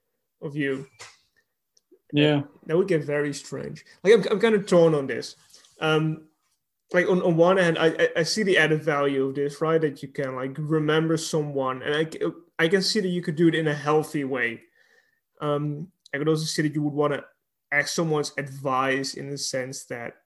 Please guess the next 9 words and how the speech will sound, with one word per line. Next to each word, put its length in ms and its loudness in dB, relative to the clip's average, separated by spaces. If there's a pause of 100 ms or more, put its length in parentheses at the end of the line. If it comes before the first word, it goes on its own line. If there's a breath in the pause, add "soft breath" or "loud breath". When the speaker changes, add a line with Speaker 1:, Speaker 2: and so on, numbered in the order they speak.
(120)
Speaker 1:
you 80 -10
know, 80 0
people 280 2
have 60 0
been 260 -2 (240)
praying 560 2
to 200 -2
ancestral 640 -4
gods 640 -2